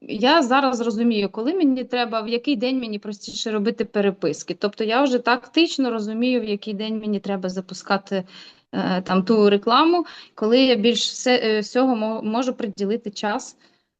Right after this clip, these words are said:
е, на переписки. Я розумію, коли мені треба діагностики робити,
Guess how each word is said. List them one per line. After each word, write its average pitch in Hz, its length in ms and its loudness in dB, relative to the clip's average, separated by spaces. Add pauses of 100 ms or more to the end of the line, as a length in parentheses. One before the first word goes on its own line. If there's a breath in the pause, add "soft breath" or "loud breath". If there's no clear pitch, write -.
(140)
е, 196 220 2
на 240 120 4
переписки. 247 640 2
Я 220 160 2
розумію, 277 640 4
коли 254 280 -2
мені 254 220 2
треба 240 340 -6
діагностики 202 800 -6
робити, 180 380 -2